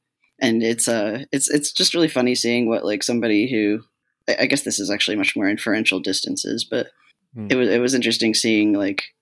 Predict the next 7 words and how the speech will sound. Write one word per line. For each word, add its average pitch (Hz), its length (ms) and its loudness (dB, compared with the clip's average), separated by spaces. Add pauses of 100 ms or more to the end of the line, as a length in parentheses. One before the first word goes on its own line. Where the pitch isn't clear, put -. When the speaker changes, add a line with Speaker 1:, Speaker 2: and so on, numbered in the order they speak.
(400)
Speaker 1:
"Can 175 120 2
you 147 60 4
explain 147 400 2
that 135 120 2
again 117 280 0
slightly 117 380 0
differently?" 131 600 -2